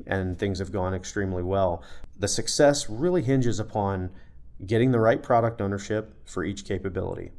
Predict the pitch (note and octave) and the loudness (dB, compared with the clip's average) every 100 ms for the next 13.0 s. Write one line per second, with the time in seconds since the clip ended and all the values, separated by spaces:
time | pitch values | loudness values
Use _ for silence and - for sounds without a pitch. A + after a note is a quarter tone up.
0 | - - F#2+ F2+ F#2+ F#2+ G2+ F#2+ F#2 G2 | -16 -6 -2 0 2 0 2 -2 0 -2
1 | G2 G#2+ G#2 G#2 A2 A2 A2+ - G2 G2 | -2 -2 -2 0 0 -2 -4 -4 -4 -2
2 | G2 G2+ G2+ - G2 F#2+ F2+ G2+ F#2+ - | -2 -4 -4 -4 -2 -2 -2 -2 -2 -4
3 | G2+ G2 F#2+ F2+ - - G2+ G2 G2 F#2+ | -4 -2 -4 -6 -8 -6 -4 -4 -4 -4
4 | G2 F#2+ F#2+ G#2 G#2 G#2 G#2+ - A2 G2 | -4 -6 -4 -2 -2 -2 -4 -6 -4 -2
5 | G2 F#2 - F#2 - - _ _ _ - | -2 -2 -6 -8 -10 -12 _ _ _ -4
6 | A#2 G2+ A#2 A2+ A2 G#2 - G2+ G#2 G#2 | 0 2 4 4 0 -2 -4 -2 0 0
7 | G2 G#2+ - A2+ - G2 G2 A#2 A#2 B2+ | 0 0 0 -4 0 4 4 2 -2 -2
8 | C3 C3 C3 C3+ C3+ C3+ C3+ - _ - | -2 -2 0 0 0 -2 -6 -16 _ 4
9 | C3 C3+ C3 G#2+ G2+ G2+ F#2+ F#2+ F#2+ - | 8 8 6 -2 2 2 2 -2 -6 -2
10 | C3 A#2+ G#2 - A2 G2+ G2+ F#2 F2+ - | 2 2 2 0 -2 -2 0 0 0 -4
11 | G#2 G2 - F#2+ - - - G2+ - F#2+ | -4 -4 -4 -6 -6 -8 -6 -6 -6 -4
12 | F#2 G2 G2 F2+ G2+ F#2+ F2 G2 F#2+ F#2+ | -4 -4 -4 -4 -4 -6 -4 -4 -2 -4